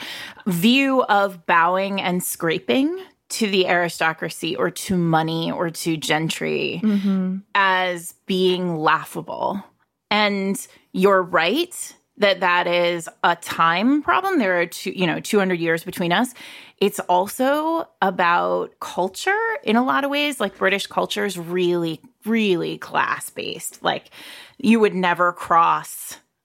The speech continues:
Speaker 1: a line into that world, right? And so the people who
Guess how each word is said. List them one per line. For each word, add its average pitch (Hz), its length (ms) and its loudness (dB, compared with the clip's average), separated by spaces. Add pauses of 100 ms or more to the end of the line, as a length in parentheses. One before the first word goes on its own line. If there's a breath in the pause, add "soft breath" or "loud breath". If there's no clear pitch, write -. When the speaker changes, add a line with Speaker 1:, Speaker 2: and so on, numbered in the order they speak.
(140)
Speaker 1:
a 175 100 6
line 160 500 2
into 165 580 -2
that 151 240 0
world, 185 540 2
right? 175 300 2
And 190 220 -2
so 175 260 2
the 190 300 2
people 208 400 -2
who 190 480 -2